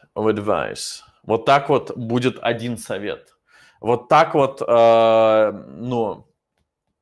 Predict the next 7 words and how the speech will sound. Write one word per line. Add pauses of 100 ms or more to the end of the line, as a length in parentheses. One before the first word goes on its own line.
(200)
это
частый
способ (640)
делать
из
неисчисляемых
исчисляемые.